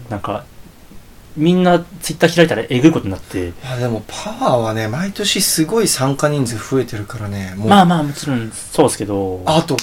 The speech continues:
Speaker 2: ベンチのルール変わったの知ってる？
Speaker 1: あ、し-、見ました、見ました。
Speaker 2: あれどう思う？
Speaker 1: あの、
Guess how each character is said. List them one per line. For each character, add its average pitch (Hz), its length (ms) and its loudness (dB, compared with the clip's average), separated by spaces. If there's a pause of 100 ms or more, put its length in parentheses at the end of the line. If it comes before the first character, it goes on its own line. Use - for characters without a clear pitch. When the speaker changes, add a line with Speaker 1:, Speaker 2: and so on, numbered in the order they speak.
(160)
Speaker 2:
ベ 185 160 6
ン 202 80 0
チ 143 180 -2
の 117 260 -4
ル 131 120 2
ー 110 100 -2
ル - 60 -8
変 117 100 -4
わ 113 60 -8
っ - 20 -18
た 113 80 -8
の 110 60 -4
知 - 140 -8
っ - 40 -20
て - 80 -2
る？ 208 140 0
Speaker 1:
あ、 208 120 8
し-、 196 140 -2 (220)
見 180 100 0
ま 185 100 4
し 180 60 -2
た、 - 60 -2
見 135 80 2
ま 131 80 0
し - 80 -6
た。 101 160 -4 (240)
Speaker 2:
あ 135 80 2
れ 139 80 2
ど 151 120 4
う 143 40 6
思 117 60 2
う？ - 20 -2
Speaker 1:
あ - 40 -4
の、 127 220 -4